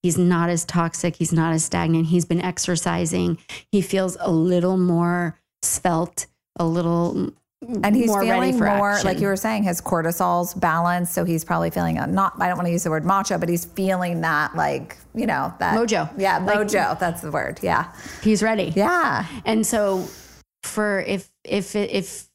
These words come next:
Speaker 1: this is a lady that's listening to this for your guy, like, we really want the guys to come at this from feeling like a stronger, better guy.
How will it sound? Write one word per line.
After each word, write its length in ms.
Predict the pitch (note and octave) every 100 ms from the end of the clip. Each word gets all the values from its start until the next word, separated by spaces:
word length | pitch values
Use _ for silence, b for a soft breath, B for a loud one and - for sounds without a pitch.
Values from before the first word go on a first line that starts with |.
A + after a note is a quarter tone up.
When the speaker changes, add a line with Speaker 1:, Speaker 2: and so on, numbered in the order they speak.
| _
Speaker 1:
this 180 | G#3+ G3
is 120 | G3
a 60 | F#3+
lady 440 | F#3+ G#3+ A3 G#3
that's 260 | F3+ E3+ -
listening 560 | F#3+ G3+ - F3+ F3 E3+
to 100 | F3
this 240 | E3+ -
for 140 | - E3+
your 220 | E3 E3
guy, 400 | D#3 - F3 F3 B B B
like, 220 | F3 E3+ -
we 220 | F#3+ G3+
really 440 | G3 F#3 G3+ G3+ G3+
want 520 | G3 F#3 F3+ F3 -
the 100 | F3+
guys 520 | D3+ E3 E3 E3 -
to 140 | F#3+ F3 - _ _ _ _ _
come 300 | - F#3+ F#3
at 240 | E3+ E3+ -
this 240 | E3 -
from 380 | - F3+ E3+ E3 - -
feeling 400 | F3+ F3 E3+ E3
like 220 | E3 D#3+
a 80 | E3+
stronger, 760 | - - - F3+ E3+ E3 F3 E3
better 420 | E3 E3 E3+ D#3+
guy. 540 | D#3 D#3 C3+ - E3+